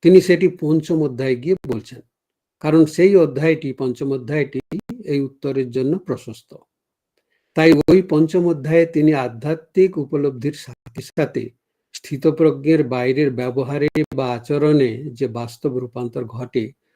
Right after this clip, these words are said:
তা দেখিয়েছেন। তো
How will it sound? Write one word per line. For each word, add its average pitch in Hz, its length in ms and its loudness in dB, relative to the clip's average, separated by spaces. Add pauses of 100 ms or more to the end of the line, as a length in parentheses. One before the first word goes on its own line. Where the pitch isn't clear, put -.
(320)
তা 151 120 -2
দেখিয়েছেন। 117 540 -4 (1500)
তো 175 380 8